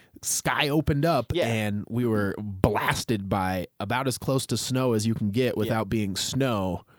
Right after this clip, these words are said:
Speaker 2: It was pretty
Speaker 1: Um,
Speaker 2: not. It was winter mix,
Speaker 1: it was
Speaker 2: for sure.
Speaker 1: disgusting, and it was a thunderstorm, like, on top of that.
Speaker 2: Winter mix sounds
Speaker 1: Winter
Speaker 2: like
Speaker 1: mix.
Speaker 2: sounds like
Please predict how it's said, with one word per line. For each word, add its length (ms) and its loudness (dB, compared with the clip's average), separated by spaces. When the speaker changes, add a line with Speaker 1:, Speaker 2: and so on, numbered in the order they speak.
Speaker 2:
It 60 -2
was 180 -2
pretty 160 0
Speaker 1:
Um, 80 -2
Speaker 2:
not. 200 -4
It 60 0
was 160 -2
winter 320 -4
mix, 300 -6
Speaker 1:
it 80 0
was 140 2
Speaker 2:
for 80 -6
sure. 80 0
Speaker 1:
disgusting, 520 -2
and 180 0
it 40 4
was 160 2
a 40 0
thunderstorm, 760 -2
like, 160 -2
on 120 -2
top 280 -4
of 60 -6
that. 200 -8
Speaker 2:
Winter 400 -4
mix 640 -6
sounds 320 0
Speaker 1:
Winter 300 0
Speaker 2:
like 200 0
Speaker 1:
mix. 460 -4
Speaker 2:
sounds 500 -4
like 300 -2